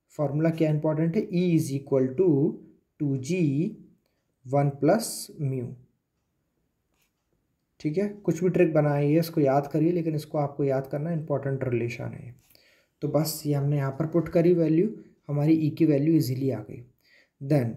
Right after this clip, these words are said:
अब हम क्या जानते हैं, अब हमारी बेसिक डेफिनेशन यहाँ पर डिस्कस हुई,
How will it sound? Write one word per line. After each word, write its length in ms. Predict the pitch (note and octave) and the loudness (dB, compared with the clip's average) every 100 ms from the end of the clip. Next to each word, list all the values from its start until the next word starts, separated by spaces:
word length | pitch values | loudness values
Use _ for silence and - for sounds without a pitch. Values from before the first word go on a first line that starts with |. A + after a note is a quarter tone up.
| - | -2
अब 60 | E3+ | 2
हम 180 | F3 F3+ | 2 4
क्या 160 | F#3 | 4
जानते 360 | D#3+ D3+ C#3 F3 | 4 2 0 -4
हैं, 120 | - | -6
अब 120 | - | 0
हमारी 400 | A3 F3+ F3 E3+ | 0 2 2 0
बेसिक 340 | F3 D#3 D#3 E3 | 2 2 2 2
डेफिनेशन 580 | D3 B2+ D3 D3 E3 D#3+ - | 2 2 0 0 -2 -4 -4
यहाँ 220 | C#3 B2+ | -4 -2
पर 160 | B2+ | -4
डिस्कस 340 | B2 B2 - A#2+ | -4 -6 -10 -10
हुई, 80 | B2 | -6